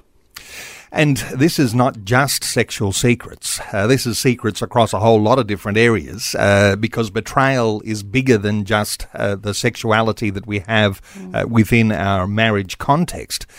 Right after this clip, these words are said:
Speaker 1: Uh, let me come back to you, Dave. Uh, you have, in your memoir,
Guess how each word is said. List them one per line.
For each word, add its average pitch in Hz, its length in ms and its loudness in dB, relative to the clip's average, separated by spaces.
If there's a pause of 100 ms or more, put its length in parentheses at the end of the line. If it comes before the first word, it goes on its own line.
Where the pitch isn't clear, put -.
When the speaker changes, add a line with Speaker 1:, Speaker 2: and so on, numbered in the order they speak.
(340)
Speaker 1:
Uh, - 80 -8
let 220 100 -4
me 214 80 -2
come 156 240 -2
back 143 180 -2
to 131 120 -2
you, 131 180 6
Dave. - 580 -6
Uh, 117 260 2 (360)
you 135 380 8
have, 113 560 0 (240)
in 120 160 2
your 127 160 4
memoir, 135 580 2